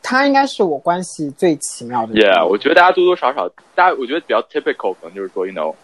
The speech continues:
Speaker 2: 老板啊，就是下属啊，或者是老师、同学啊，这些我觉得都是比较
Speaker 1: 那个 typical 吗？你把这个话讲如此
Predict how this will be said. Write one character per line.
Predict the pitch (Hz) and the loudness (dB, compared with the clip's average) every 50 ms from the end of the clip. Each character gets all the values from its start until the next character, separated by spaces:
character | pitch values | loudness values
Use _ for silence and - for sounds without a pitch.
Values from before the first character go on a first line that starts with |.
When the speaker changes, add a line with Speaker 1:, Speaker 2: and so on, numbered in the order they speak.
| _ _ _ _ _ | _ _ _ _ _
Speaker 2:
老 | - 98 117 | 2 2 2
板 | 123 - 120 98 87 85 | 4 2 2 2 0 -2
啊， | 90 92 98 98 101 101 101 104 - - _ - - | -4 -4 -4 -4 -4 -6 -8 -10 -10 -12 _ -20 -20
就 | - | -20
是 | 110 107 101 92 90 87 - _ | -14 -10 -10 -8 -8 -10 -12 _
下 | - - 127 113 104 | -2 0 2 2 0
属 | - - - - 85 - - | -2 -6 -14 -14 -12 -8 -4
啊， | 80 85 85 87 87 90 | -4 -2 -2 -4 -6 -6
或 | - 113 | -4 -4
者 | 104 92 | -4 -4
是 | - 104 101 95 - _ _ _ _ _ | -4 -6 -6 -6 -6 _ _ _ _ _
老 | - 90 92 | -2 -2 -2
师、 | 92 - - 151 - | -2 -2 -4 -6 -6
同 | - - 107 113 | -6 -8 -10 -10
学 | 117 - - 95 90 | -4 0 2 4 6
啊， | 92 90 90 90 95 | 6 4 4 2 0
这 | - - 151 131 | -2 -2 -2 0
些 | - 120 | 2 4
我 | 110 98 | 4 4
觉 | 85 95 | 4 0
得 | 95 | -2
都 | 92 104 101 | 0 0 -2
是 | 101 - - | -2 0 2
比 | - 349 | 4 6
较 | |
Speaker 1:
那 | 330 403 | 6 8
个 | 359 311 269 - - _ _ - _ _ _ _ _ _ _ _ _ | 6 4 2 0 -8 _ _ -20 _ _ _ _ _ _ _ _ _
typical | - - 523 539 554 - 508 523 523 - - - 392 359 359 359 349 | 0 2 2 2 4 4 2 2 2 0 2 4 6 6 6 6 4
吗？ | 359 359 370 370 359 | 4 4 4 4 6
你 | 349 381 | 6 6
把 | - - 262 | 6 6 4
这 | 269 381 | 4 2
个 | 370 415 | 2 0
话 | - - 466 339 | 2 4 4 4
讲 | 285 262 247 | 4 2 0
如 | 247 285 349 | 0 -2 -2
此 | - - | 0 0